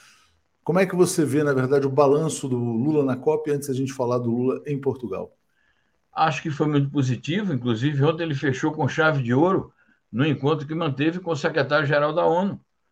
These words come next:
Speaker 2: o... o português, né? Agora me escapou o nome
Speaker 1: Antônio
Speaker 2: dele.
Speaker 1: Guterres.
Speaker 2: Antônio Guterres.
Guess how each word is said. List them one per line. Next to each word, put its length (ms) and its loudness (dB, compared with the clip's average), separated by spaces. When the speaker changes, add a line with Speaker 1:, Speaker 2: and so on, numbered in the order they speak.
Speaker 2:
o... 760 -4
o 180 -14
português, 560 -4
né? 220 -4
Agora 280 -4
me 120 -4
escapou 380 -10
o 60 -4
nome 80 -4
Speaker 1:
Antônio 220 2
Speaker 2:
dele. 100 -2
Speaker 1:
Guterres. 640 -4
Speaker 2:
Antônio 420 0
Guterres. 600 -4